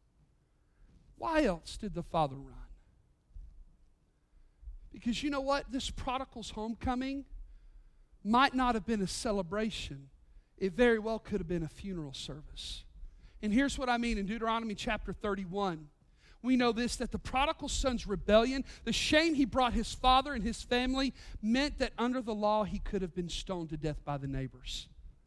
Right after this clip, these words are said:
Perhaps the reason the father ran was to get to his boy before anybody else could. The boy he had loved and he longed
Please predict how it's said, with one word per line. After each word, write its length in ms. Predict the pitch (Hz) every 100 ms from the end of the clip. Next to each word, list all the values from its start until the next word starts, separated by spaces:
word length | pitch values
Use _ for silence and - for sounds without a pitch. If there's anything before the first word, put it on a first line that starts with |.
| - - - - - -
Perhaps 760 | 269 302 370 415 - - - - - - -
the 100 | 320
reason 480 | 320 370 370 370 - -
the 100 | 302
father 480 | - 339 359 339
ran 500 | 285 285 302 339 349 - - - - -
was 200 | 359 -
to 120 | 339
get 320 | - 381 415
to 140 | - 370
his 140 | 247
boy 520 | - 349 359 370 392 - - -
before 320 | - 349 330
anybody 500 | 359 370 370 349 320
else 260 | 285 -
could. 420 | - - 269 240 226 - - _ - _ - -
The 140 | 339
boy 260 | 240 403 359
he 120 | 381
had 100 | 339
loved 540 | 339 339 381 415 -
and 140 | - 311
he 120 | 349
longed 560 | 320 320 349 370 370